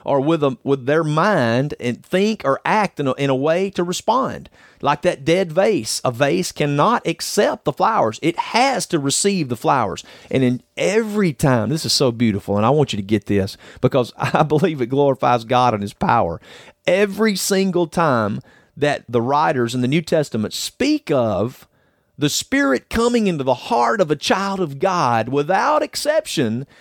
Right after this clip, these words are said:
it always says that the Spirit is received into that child of God. You know why, right?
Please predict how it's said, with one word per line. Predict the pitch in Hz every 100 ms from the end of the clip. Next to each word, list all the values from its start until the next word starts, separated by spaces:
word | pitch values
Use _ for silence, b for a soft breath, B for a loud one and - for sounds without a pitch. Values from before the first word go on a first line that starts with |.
| b b
it | 156
always | 156 - 247 247 233 -
says | 214 180 151 151 139
that | 143 -
the | 139
Spirit | 123 - 190 196 185 -
is | 139 123
received | 127 - - 262 233 156 113 117
into | 143 131
that | 139 -
child | 156 135 131
of | 127
God. | 135 110 98
You | 139
know | 156
why, | 156 180 123
right? | 107 127 147